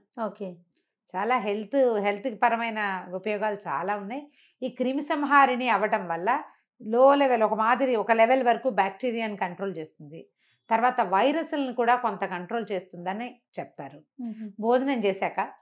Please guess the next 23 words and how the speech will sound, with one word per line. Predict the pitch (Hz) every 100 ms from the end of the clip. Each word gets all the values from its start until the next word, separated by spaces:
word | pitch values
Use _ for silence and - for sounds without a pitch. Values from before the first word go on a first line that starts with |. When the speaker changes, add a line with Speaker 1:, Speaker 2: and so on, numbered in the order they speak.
| _ 226
Speaker 2:
ఇదివరకటి | 190 190 190 220
రోజుల్లో | 202 175 208
ఇలా | 214 170
చేసేవాళ్ళం, | 170 170 190 160 156
అన్నాలు | 185 196 202
తిన్నాక | 196 175 170 247
కంచాలు | 214 190 -
తీసేసి | 196 190 196 190 311 _ _ _
ఆ | 202
మెతుకుల | 202 202 233
మీద | 208 180 175
పసుపు | 202 -
నీళ్లు | 233 226 185 185
చల్లి, | 202 311 _ _ _
ఆ | 196
మె-, | 196 202
నీళ్లు | 240 285 269
చల్లి | 226 233 240
మెతుకులన్నీ | 226 254 302 269 269
తీసేసి | 285 202 180 160
ఈ | 226
పసుపు | 240 277 277
నీళ్లు | 339 294